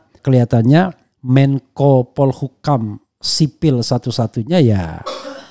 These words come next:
Mahfud M D. Kalau sekarang kan agak berbeda. Menko Polhukam itu Budi Gunawan, politik dan keamanan.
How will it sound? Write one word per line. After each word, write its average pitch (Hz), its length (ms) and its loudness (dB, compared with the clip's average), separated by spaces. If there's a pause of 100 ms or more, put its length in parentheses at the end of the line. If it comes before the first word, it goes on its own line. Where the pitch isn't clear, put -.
Mahfud 117 400 -6
M 180 160 0
D. 127 240 0 (400)
Kalau 127 240 0
sekarang 123 480 -4
kan 180 400 -2
agak 117 320 -4
berbeda. 120 560 0 (320)
Menko 120 440 2
Polhukam 143 600 0 (280)
itu 123 320 -2
Budi 127 240 2
Gunawan, 123 680 0 (120)
politik 127 400 0
dan 127 160 0
keamanan. 110 720 -4